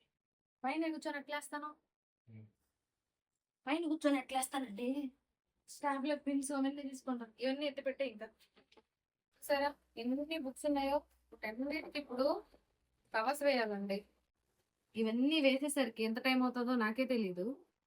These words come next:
Speaker 1: ఇప్పుడు మళ్ళీ షాపింగ్‌కి వెళ్ళాలి. లవ్లీకి పెట్టికోట్స్, లెగ్గిన్స్ ఇవన్నీ తెచ్చుకోవాలి. మెయిన్‌గా రిబ్బన్స్ తెచ్చుకోవాలి.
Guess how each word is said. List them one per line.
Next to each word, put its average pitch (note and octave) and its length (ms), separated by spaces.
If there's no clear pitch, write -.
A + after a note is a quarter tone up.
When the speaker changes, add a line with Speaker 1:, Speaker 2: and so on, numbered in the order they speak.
Speaker 1:
ఇప్పుడు B3 200
మళ్ళీ B3 220
షాపింగ్‌కి B3+ 420
వెళ్ళాలి. G#3 380
లవ్లీకి A#3 440
పెట్టికోట్స్, B3 640
లెగ్గిన్స్ A3+ 440
ఇవన్నీ A#3+ 260
తెచ్చుకోవాలి. A3+ 580
మెయిన్‌గా C#4 500
రిబ్బన్స్ A#3+ 440
తెచ్చుకోవాలి. F3+ 580